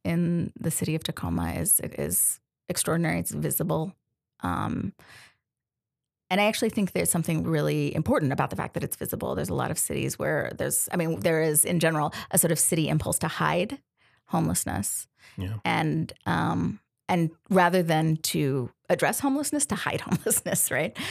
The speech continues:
Speaker 2: Or to sort of push it into, into margins where it's not impacting, um, sheltered people. But I think that that is, um, well, that's a mistake, <laughs> first off.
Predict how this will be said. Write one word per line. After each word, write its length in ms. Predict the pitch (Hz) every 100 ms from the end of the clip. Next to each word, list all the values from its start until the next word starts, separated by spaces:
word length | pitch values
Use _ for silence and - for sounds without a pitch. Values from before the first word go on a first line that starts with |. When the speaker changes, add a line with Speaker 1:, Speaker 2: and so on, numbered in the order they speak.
| - -
Speaker 2:
Or 160 | 170
to 100 | 160
sort 140 | 156 143
of 80 | -
push 240 | 151 -
it 280 | 131 101 - _ _ -
into, 520 | 160 165 170 147 139
into 220 | - 170
margins 480 | 160 139 139 139 -
where 320 | - 143 143
it's 220 | 139 - -
not 240 | 147 -
impacting, 680 | - 151 156 - - 127 - - _
um, 220 | - 139
sheltered 420 | 165 214 196 139
people. 400 | - - - - 107 - - - _ _ _ _ 202 202
But 400 | - 160 156 147 -
I 80 | 160
think 400 | 156 151 - -
that 200 | 143 147
that 360 | 135 123 -
is, 640 | - 127 120 127 - - - -
um, 480 | 143 131 117 131 180 _ _ _ _ _ _ _ -
well, 100 | 123
that's 80 | -
a 40 |
mistake, 440 | 165 - 175 - - 233 -
<laughs> 220 | - - _
first 340 | - 165 -
off. 240 | - 180